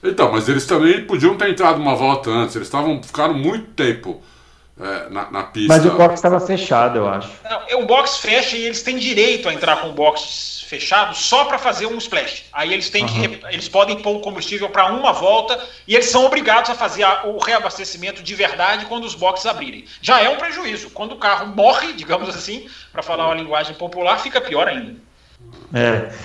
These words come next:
Speaker 2: Agora, eu achei uma coisa interessante, interessante assim, né? É, curiosa, muita gente rodando dentro do box, né? Aconteceu com o Stefan, o, o Stefan Wilson, que o Fábio citou,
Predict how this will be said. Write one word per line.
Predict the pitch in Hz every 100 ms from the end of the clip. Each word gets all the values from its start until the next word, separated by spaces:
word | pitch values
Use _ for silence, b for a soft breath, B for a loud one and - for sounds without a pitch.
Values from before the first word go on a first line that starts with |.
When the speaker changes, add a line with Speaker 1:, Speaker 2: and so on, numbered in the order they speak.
| B -
Speaker 2:
Agora, | 226 208
eu | 214
achei | 214 214 208
uma | 208 208
coisa | 190 185
interessante, | 185 180 156 - 165 165
interessante | 165 - 180 175 143 143
assim, | - 143 123
né? | 120 120 120
É, | 117 113 107 101 95 98 -
curiosa, | 170 185 165 175 190 165
muita | 143 170 262 277
gente | 175 190
rodando | 226 240 - 190
dentro | 185 202 330
do |
box, | - 135 170 -
né? | 110 120 135 - b b b b b
Aconteceu | - 143 165 175 175
com | 175
o | 151
Stefan, | - 147 147 - 135 120
o, | 110 110 110 113
o | 110
Stefan | 107 127 123 - 117 104 104
Wilson, | 110 131 160 202
que | -
o | 131
Fábio | 127 120 -
citou, | 123 110 143 156 165